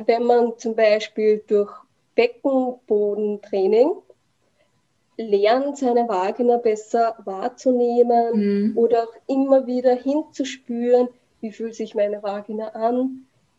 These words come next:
Speaker 1: dann bekomme ich mehr Wahrnehmung und mehr Bewusstsein für die Vagina und kann dann Geschlechtsverkehr mehr genießen.
Speaker 2: Mhm.
Speaker 1: Genau, und solche, zum Beispiel so,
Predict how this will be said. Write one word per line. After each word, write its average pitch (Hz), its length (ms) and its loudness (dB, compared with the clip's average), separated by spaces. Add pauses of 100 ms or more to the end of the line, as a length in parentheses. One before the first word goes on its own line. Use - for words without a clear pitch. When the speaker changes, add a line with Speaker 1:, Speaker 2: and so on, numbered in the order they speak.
(220)
Speaker 1:
dann 233 180 4 (420)
bekomme 254 420 2
ich 269 160 -4
mehr 240 480 2
Wahrnehmung 262 800 0
und - 80 -18
mehr 226 160 4
Bewusstsein 240 960 -4 (580)
für 262 320 0
die 269 160 -2
Vagina 269 640 0 (380)
und 240 200 -8
kann 240 280 2
dann 247 140 6
Geschlechtsverkehr 233 1120 -2
mehr 214 380 0
genießen. 233 640 -8 (300)
Speaker 2:
Mhm. 208 540 2 (2000)
Speaker 1:
Genau, 208 260 -8
und 202 100 -12
solche, 226 540 2 (380)
zum 226 100 -6
Beispiel 214 320 0
so, 208 220 0